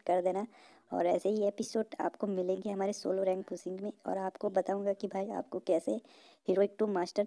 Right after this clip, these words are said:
जाना है, ठीक है। और guys यार, मैं try करने वाला हूँ कि यार, master में एक star भी लगा दूँ इस season के एंड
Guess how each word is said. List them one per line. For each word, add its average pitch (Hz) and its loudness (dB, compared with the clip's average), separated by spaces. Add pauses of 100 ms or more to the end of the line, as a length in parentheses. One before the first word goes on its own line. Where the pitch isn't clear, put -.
(140)
जाना 170 4
है, 156 -2
ठीक - -6
है। 190 0 (360)
और 214 6
guys 226 4
यार, 226 0
मैं 226 0
try - 4
करने 196 2
वाला 214 2
हूँ 214 -4
कि 214 -6
यार, 208 2
master 175 -2
में 208 0
एक 196 0
star 190 -2 (140)
भी 196 2
लगा 175 2
दूँ 202 2
इस 202 0
season 175 0
के 190 -2
एंड 185 -2